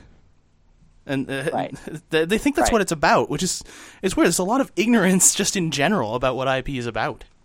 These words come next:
Speaker 2: I think that's part, I think that's part of it. Uh, I think people are generally jumble-, jumbled and confused on this whole issue. And, and, um, look, let, let's go back for a second. Intellectual property is a term that is used by lawyers and government officials to describe,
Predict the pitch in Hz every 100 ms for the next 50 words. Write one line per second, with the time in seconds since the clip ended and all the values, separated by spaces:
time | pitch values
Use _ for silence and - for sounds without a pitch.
0 | _ _ _ - 190 269 196 - - 139
1 | - 147 185 147 123 - 113 113 - 131
2 | 165 - 117 - 120 131 120 147 107 107
3 | 95 117 117 110 98 95 107 104 101 -
4 | 110 104 101 95 90 92 92 - 95 95
5 | 90 85 85 92 85 95 - 82 - _
6 | _ _ 113 113 _ _ - 107 107 104
7 | 101 98 - - _ _ _ - - 139
8 | 101 151 151 175 - 139 113 - 101 95
9 | 90 87 123 170 180 160 143 - 127 127
10 | 113 104 - 107 101 - - - 127 117
11 | 113 110 98 98 98 92 104 101 98 95
12 | 101 113 120 120 101 95 92 107 107 101
13 | 95 95 107 - 101 95 90 - - 101
14 | 98 - 107 101 101 98 95